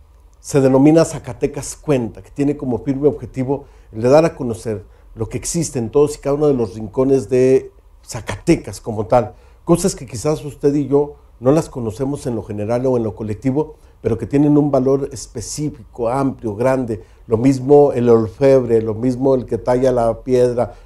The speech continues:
lo mismo la señora que hace las gorditas, lo mismo el que hace un cinto piteado, lo mismo el que tiene una habilidad para algo, que sin duda es sumamente provechoso precisamente para este Zacatecas, que hoy potencialmente,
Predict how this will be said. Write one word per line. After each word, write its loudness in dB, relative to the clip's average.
lo 2
mismo 4
la 4
señora -2
que -2
hace -4
las -6
gorditas, -4
lo 6
mismo 6
el 2
que -2
hace -4
un -6
cinto -6
piteado, 0
lo 4
mismo 6
el 2
que -8
tiene 0
una 2
habilidad -2
para 0
algo, -2
que -8
sin -4
duda 6
es 2
sumamente 4
provechoso -6
precisamente -2
para -2
este -10
Zacatecas, -8
que -2
hoy 2
potencialmente, -2